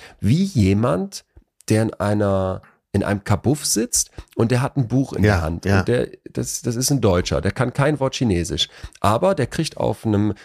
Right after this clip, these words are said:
Speaker 1: Monitor ein chinesisches Schriftzeichen hingehalten und das ist dann mit einem, endet mit einem Fragezeichen. Eine Frage auf Chinesisch.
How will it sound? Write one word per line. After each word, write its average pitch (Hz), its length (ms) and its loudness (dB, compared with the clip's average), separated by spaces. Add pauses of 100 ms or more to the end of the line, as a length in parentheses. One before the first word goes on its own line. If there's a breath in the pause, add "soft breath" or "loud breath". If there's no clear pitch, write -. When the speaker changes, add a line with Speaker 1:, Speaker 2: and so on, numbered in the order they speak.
(120)
Speaker 1:
Monitor 156 580 2 (200 soft breath)
ein 113 60 -2
chinesisches 123 600 0
Schriftzeichen 160 580 -2
hingehalten 175 680 -2 (200 loud breath)
und 127 160 0
das 139 80 0
ist 139 220 -2
dann 131 100 2
mit 135 120 -2
einem, 131 180 0
endet 156 240 2
mit 131 100 -2
einem 139 80 0
Fragezeichen. 80 640 -2
Eine 113 160 2
Frage 139 380 -2
auf 120 100 -2
Chinesisch. 87 560 -2